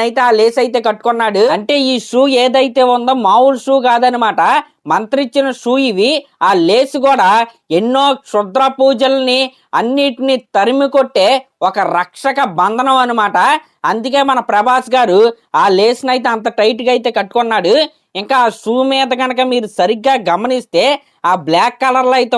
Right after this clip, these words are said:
ఉంది కదా, సరిగ్గా దానిపైనే బ్లాక్ కలర్లో అయితే కొన్ని మంత్రాలు అయితే ఉన్నాయి. జూమ్ చేసి అయితే చూడండి. ఆ మంత్రాలు మామూలు మంత్రాలు కాదనమాట, దెయ్యాలని వదిలిచ్చే మంత్రాలు అవి. ఇవి ప్రభాస్ గారికి ఆ షూ మీద ఉన్నాయని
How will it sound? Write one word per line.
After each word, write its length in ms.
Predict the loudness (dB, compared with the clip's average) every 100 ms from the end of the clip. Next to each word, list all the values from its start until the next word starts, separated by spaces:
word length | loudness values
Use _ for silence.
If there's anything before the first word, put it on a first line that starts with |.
| -2
ఉంది 140 | 0 0
కదా, 200 | 0 0 0 -4 _ -4
సరిగ్గా 360 | -2 -2 -2 -2 0
దానిపైనే 520 | 0 -2 0 -2 0 -4 0
బ్లాక్ 300 | 0 0 -2 -2
కలర్లో 380 | 0 2 2 2
అయితే 260 | 0 0 2 0 -4 _ -4
కొన్ని 200 | -2 -2 -2
మంత్రాలు 400 | -2 -2 0 0
అయితే 180 | 0 0 0
ఉన్నాయి. 400 | 0 0 0 0 -2 -6 _ -2
జూమ్ 200 | 0 0 0
చేసి 180 | 0 0
అయితే 180 | -2 -2 0
చూడండి. 420 | 0 0 0 2 2 2 0
ఆ 20 | 0
మంత్రాలు 440 | -2 0 0 2 2 2
మామూలు 280 | 2 2 2
మంత్రాలు 340 | 0 0 0 0 0
కాదనమాట, 520 | 2 2 0 0 0 -2 -2 0
దెయ్యాలని 640 | 0 2 2 4 2 0 -2 0
వదిలిచ్చే 500 | 0 0 -4 -2 -2 0
మంత్రాలు 380 | -2 -2 0 0 2
అవి. 200 | 0 0 -4 _ -8 -4
ఇవి 160 | -2 0
ప్రభాస్ 380 | 0 2 0 0 -2
గారికి 260 | -2 2 2 2
ఆ 20 | 0
షూ 100 | 0 0
మీద 180 | 0 0 0
ఉన్నాయని 500 | 0 0 0 0